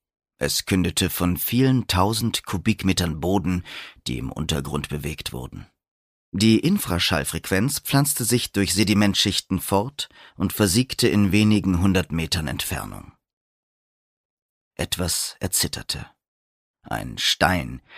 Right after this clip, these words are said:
der Millionen Jahre seinen Neigungswinkel nicht verändert hatte, der hunderttausend Jahre auf der Kippe stand, stürzte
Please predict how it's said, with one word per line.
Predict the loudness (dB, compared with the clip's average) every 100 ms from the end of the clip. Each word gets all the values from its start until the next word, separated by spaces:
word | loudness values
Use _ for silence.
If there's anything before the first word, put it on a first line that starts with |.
| -4
der | 0
Millionen | 2 2 4 6 6 6
Jahre | 6 6 6 2
seinen | 4 4 4
Neigungswinkel | 2 2 0 0 0 2 0
nicht | 0 -4
verändert | -4 -2 -2 -2 0
hatte, | 0 2 0 0 -12 -20 -16 2
der | 4 6
hunderttausend | 6 6 6 2 2 2 2 0
Jahre | 2 2 2 -2
auf | -4
der | -4
Kippe | -4 -6 -4
stand, | -4 -4 -6 -8 -12 _ _ _ _ _ _ -8
stürzte | 0 2 0 -2 0 0 -2